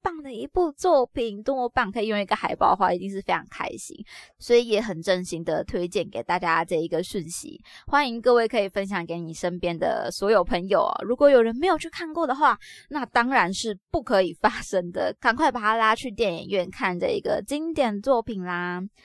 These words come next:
继续看到日本的新消息，就是关键字榜单上有的日本自由行。听到这边有没有觉得，诶，心跳加速快两拍哦，终于有出国旅游的讯息了。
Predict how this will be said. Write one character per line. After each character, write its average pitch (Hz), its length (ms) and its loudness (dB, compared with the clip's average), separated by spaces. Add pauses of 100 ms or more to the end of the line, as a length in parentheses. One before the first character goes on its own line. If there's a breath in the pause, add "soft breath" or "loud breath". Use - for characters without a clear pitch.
继 220 140 -4
续 220 140 0
看 220 180 -4
到 196 200 4
日 320 160 2
本 185 220 0
的 294 200 0
新 330 260 -8
消 330 220 2
息， 226 400 -8
就 190 180 -6
是 190 200 -8
关 285 260 -2
键 294 220 -2
字 233 200 -6
榜 170 200 -6
单 202 160 -6
上 214 200 -4
有 - 160 -6
的 104 200 0 (360 soft breath)
日 330 200 2
本 151 340 -2
自 262 300 -4
由 190 240 4
行。 202 440 -6
听 302 140 -8
到 330 100 2
这 330 120 0
边 302 120 0
有 247 60 4
没 226 140 0
有 226 60 2
觉 190 120 -2
得， 202 80 -2 (100)
诶， 330 180 -6 (420)
心 285 340 -10
跳 277 220 2
加 214 280 4
速 226 280 0
快 220 200 0
两 156 220 -4
拍 175 240 2
哦， - 220 0 (180 loud breath)
终 226 200 2
于 226 80 0
有 180 200 4
出 247 320 2
国 185 240 6
旅 185 200 0
游 165 180 0
的 165 120 -2
讯 190 240 -2
息 - 280 -14
了。 - 200 -8